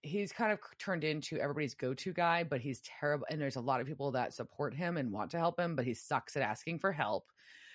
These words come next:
which is important for all of us to remember that sometimes it's hard to ask for help, and we should do that when we need help because we have people that support us.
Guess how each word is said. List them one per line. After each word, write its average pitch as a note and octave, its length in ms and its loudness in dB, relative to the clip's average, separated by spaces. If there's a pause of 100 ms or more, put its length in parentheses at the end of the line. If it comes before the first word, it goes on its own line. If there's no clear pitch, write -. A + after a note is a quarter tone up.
(140)
which F3 220 -2
is E3 160 2
important - 380 -2
for G#3+ 180 4
all D#4+ 200 6
of A3 120 4
us F#3 160 2
to - 120 -4
remember E3+ 680 4
that D#3+ 220 2
sometimes A#3 360 -2
it's A#3+ 140 -6
hard C4 180 -4
to A#3+ 100 -2
ask E3 240 -2
for F3 120 -6
help, E3 240 -2
and F3 100 -4
we F3 80 -4
should - 180 -10
do A#3 140 -6
that - 200 -2
when D3 180 -4
we C#3+ 160 -2
need C#3+ 180 -4
help - 340 -4
because D3 200 -14
we D#3+ 80 -4
have B2+ 220 -2
people D3+ 260 -10
that D#3+ 160 -4
support C#4 340 -2
us. - 240 -6